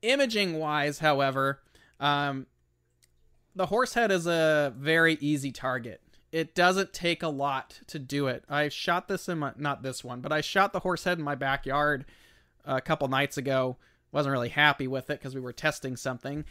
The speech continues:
that I can't tell you about yet. Um, but we were testing something, um,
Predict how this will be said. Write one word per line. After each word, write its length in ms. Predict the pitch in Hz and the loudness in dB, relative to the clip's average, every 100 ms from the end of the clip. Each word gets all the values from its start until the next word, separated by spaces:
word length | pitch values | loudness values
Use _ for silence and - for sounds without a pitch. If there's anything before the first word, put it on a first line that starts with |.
| - - | -14 -6
that 120 | 139 | -4
I 60 | 143 | -4
can't 320 | - 190 - | -2 -4 -4
tell 240 | - 180 | -4 -2
you 160 | 156 139 | -2 -4
about 340 | 123 107 104 | -8 -12 -14
yet. 300 | 113 110 165 _ _ _ - | -12 -10 -10 _ _ _ -6
Um, 400 | 143 147 135 123 - - - _ | -2 -2 -2 -8 -14 -20 -20 _
but 500 | 143 147 156 147 139 _ - | -4 4 6 6 2 _ -6
we 140 | 151 | -4
were 100 | 151 | -4
testing 460 | - 196 - 185 156 | 2 2 2 -4 -2
something, 580 | 156 151 156 156 151 143 _ - | -2 -2 -2 -2 -4 -10 _ -4
um, 600 | 156 156 151 143 135 123 | 0 2 2 2 0 -6